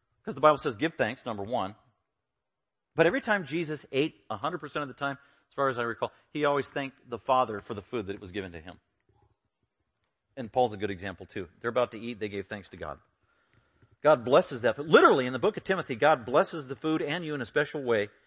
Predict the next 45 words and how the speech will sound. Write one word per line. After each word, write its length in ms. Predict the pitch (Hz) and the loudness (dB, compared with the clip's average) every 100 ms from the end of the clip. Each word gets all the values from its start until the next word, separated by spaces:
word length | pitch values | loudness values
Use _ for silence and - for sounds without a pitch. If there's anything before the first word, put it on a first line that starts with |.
| _ | _
when 160 | 123 123 | -8 -6
you 160 | 123 123 | -8 -2
recognize 720 | 127 139 131 120 120 113 120 | 0 0 -2 -4 -4 -4 -6
where 140 | 123 | -4
your 100 | 113 | -4
sustenance 540 | - 117 - 101 98 98 | -2 -4 -4 -12 -12 -14
is 100 | 92 | -12
coming 240 | 104 95 | -12 -12
from. 240 | 82 73 _ _ _ _ _ _ _ _ _ _ _ _ _ _ - | -16 -20 _ _ _ _ _ _ _ _ _ _ _ _ _ _ -2
So 180 | 165 | 2
he 140 | 151 240 | 2 2
gave, 280 | 190 147 - - | 4 2 0 -4
look 140 | 202 | -2
at 60 | 147 | 2
this. 220 | 175 113 - - | 2 2 -4 -4
He 60 | |
didn't 100 | 311 | -2
just 100 | 180 | -2
give 120 | 170 | 0
thanks 180 | 160 165 | 2 2
to 80 | 143 | 4
God, 140 | 156 | 2
he 80 | 135 | 4
gave 140 | 165 - | 0 2
thanks 240 | 220 247 | -2 -2
in, 260 | - 160 - _ - | -8 -8 -10 _ -4
in 140 | 190 | 4
the 80 | 175 | 4
presence 640 | - - 269 302 311 302 | 4 8 8 10 6 4
of 240 | 208 226 226 | 6 8 10
all. 500 | 240 180 113 - _ _ _ | 10 10 6 -2 _ _ _
"Hear 220 | 226 294 | 6 8
ye, 260 | 254 277 247 | 8 6 8
hear 180 | 254 254 | 8 6
ye, 260 | 226 170 - - _ | 6 4 4 -20 _
two 160 | - 233 | 4 6
hundred 240 | 226 214 | 8 6
and 100 | 180 | 4
seventy-five, 400 | - 202 180 180 156 - | 2 2 6 4 4 2
gather 300 | - 220 233 | 10 10 12
around. 460 | 220 208 202 170 104 - _ _ _ _ - | 8 8 6 4 0 -8 _ _ _ _ 2
We 240 | 185 277 233 | 6 6 6
are 120 | 160 | 6
gonna 280 | 190 165 - | 8 6 2
eat. 320 | 247 247 - | 2 2 2